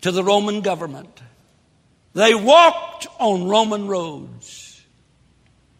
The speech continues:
And from their very childhood, they had been taught that a conquering Messiah was coming. They had been taught that all of their life. They had been taught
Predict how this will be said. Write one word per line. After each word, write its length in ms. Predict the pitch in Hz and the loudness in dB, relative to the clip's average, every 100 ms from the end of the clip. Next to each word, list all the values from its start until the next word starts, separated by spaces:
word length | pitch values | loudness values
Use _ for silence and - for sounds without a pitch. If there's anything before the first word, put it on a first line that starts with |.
| _ _ _ | _ _ _
And 220 | - 208 185 | -2 0 2
from 460 | 277 339 339 320 | 4 4 4 2
their 180 | 294 285 | 2 4
very 240 | 262 262 | 4 4
childhood, 960 | - - - 262 233 214 151 175 135 120 117 _ _ _ _ _ _ _ - - | 2 -4 -2 0 0 -2 -4 -6 -8 -10 -20 _ _ _ _ _ _ _ -16 0
they 140 | 208 | 2
had 140 | 233 208 | 4 2
been 160 | 202 | -2
taught 800 | - 240 277 339 349 - - - - _ _ - | 0 4 6 6 2 -8 -16 -20 -20 _ _ -2
that 180 | 190 226 | 2 4
a 380 | 226 202 170 127 - - | 4 4 2 -2 -18 -18
conquering 960 | - 285 359 359 - 320 294 294 277 208 - - | -2 4 6 4 2 2 2 0 -2 -4 -8 -4
Messiah 840 | 269 - - 285 277 233 220 214 - - - - | 0 2 2 4 4 6 4 2 -2 -20 -20 -4
was 240 | 202 190 | -2 -2
coming. 520 | - 175 135 135 107 113 _ _ _ _ _ _ _ _ _ _ _ _ _ _ _ _ _ _ _ _ | -4 -6 -6 -12 -16 -20 _ _ _ _ _ _ _ _ _ _ _ _ _ _ _ _ _ _ _ _
They 80 | 214 | 2
had 100 | 247 | 4
been 160 | 233 208 | 2 2
taught 320 | 233 370 - | 4 4 4
that 140 | 269 | 4
all 180 | 262 269 | 6 6
of 80 | 220 | 4
their 80 | 226 | 4
life. 480 | 254 226 170 - | 4 4 0 -4
They 120 | - 269 | 0 2
had 80 | |
been 180 | 277 240 | 4 0
taught 640 | - - 349 381 - - | 0 4 6 6 2 -12